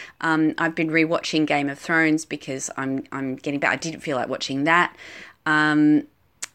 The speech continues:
I tried to watch an episode of Mystery Road, the Australian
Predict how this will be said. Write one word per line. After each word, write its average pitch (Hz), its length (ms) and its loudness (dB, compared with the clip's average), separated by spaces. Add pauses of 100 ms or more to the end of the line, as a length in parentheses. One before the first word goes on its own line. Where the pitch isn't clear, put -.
(280)
I 160 400 4
tried 180 500 2
to 190 100 -6
watch 160 340 -2
an 160 80 0
episode 156 420 -2
of 156 120 -6
Mystery 160 340 -2
Road, 165 480 4
the 156 180 0
Australian 156 680 2